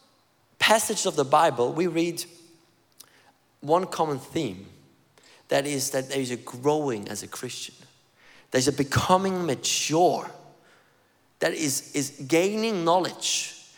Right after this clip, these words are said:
in actually becoming more like Jesus. And,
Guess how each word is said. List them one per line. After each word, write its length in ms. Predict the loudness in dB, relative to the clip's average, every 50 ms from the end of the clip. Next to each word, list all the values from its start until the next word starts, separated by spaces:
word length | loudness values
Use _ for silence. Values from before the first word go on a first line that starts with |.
| -20 -20 -4 0
in 160 | 0 0 0 0 0
actually 680 | 0 0 0 0 -2 -2 -2 0 0 0 0 -2 -4 -8 -16 -20 -20 -20 -20 _ _ _ 2
becoming 760 | 2 2 2 0 -2 4 6 6 6 6 4 0 0 0 0
more 640 | 0 0 2 4 4 4 4 4 2 0 -2 -6 -14 -20 -20 -20 -20 _ _ -2
like 340 | 2 4 4 4 4 2 -2
Jesus. 720 | -4 -2 -2 -4 -4 -6 -8 -8 -8 -8 -8 -8 -10 -14 -18 -20 -20 _ _ _ _ _ _ _ _ _ _ _ _ _ _ _ _ _ _ _ _ _ _ _ _ _ _ _ _ _ _ _ _ _ _ _ -20 -20 -20 _ _
And, 200 | 0 0 0 0